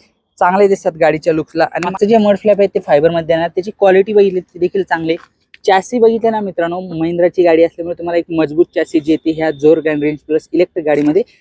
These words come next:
बघायला मिळून जाते. पाठीमागनं आलं तर असा हा मागचा डोर जे तुम्ही उघडू शकता, मी आता उघडून दाखवणार आहे. त्याआधी खाली इथे जर बघितलं तर तुम्हाला डिलिव्हरी व्हॅन प्लसचं बॅजिंग मिळून जातं.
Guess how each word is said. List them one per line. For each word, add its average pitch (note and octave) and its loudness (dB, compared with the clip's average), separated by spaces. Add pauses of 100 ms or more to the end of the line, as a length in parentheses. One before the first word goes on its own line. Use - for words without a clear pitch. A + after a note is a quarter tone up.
(260)
बघायला C#3 2 (400)
मिळून F3 0
जाते. B2 -4 (320)
पाठीमागनं A#3+ 0
आलं G#3+ 2
तर A3 0 (180)
असा E3 -4
हा F#3+ -4
मागचा F#3+ 0 (140)
डोर E3+ 2
जे E3+ -4 (120)
तुम्ही E3+ -10
उघडू E3 -4
शकता, F3 -6
मी E3 -6
आता D#3 2
उघडून E3 2
दाखवणार D#3 0
आहे. - -2 (180)
त्याआधी G#3+ 2 (380)
खाली F#3 -2 (100)
इथे G3+ -2
जर G3+ 4
बघितलं F#3 2
तर - -2
तुम्हाला F3 2
डिलिव्हरी F#3 -2
व्हॅन E3+ 0 (160)
प्लसचं E3 -4
बॅजिंग D#3 -2
मिळून E3 -4
जातं. - -2